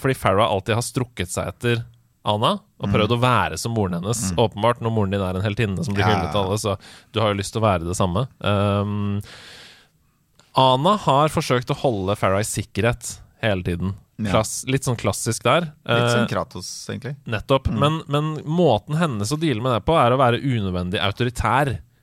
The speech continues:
Speaker 2: Ja.
Speaker 1: og kjølig overfor Farah. Eh, som en slags leder, og ikke som en forelder.
Speaker 2: Ja.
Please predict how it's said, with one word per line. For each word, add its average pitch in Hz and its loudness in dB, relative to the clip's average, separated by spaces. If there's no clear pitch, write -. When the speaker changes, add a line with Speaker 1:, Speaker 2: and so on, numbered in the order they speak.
Speaker 2:
Ja. 104 0
Speaker 1:
og 110 2
kjølig 117 0
overfor 101 0
Farah. 90 0
Eh, 113 2
som 120 -2
en 113 0
slags 117 -2
leder, 117 0
og 117 -2
ikke 104 -4
som 95 -2
en 98 0
forelder. 110 0
Speaker 2:
Ja. 90 -2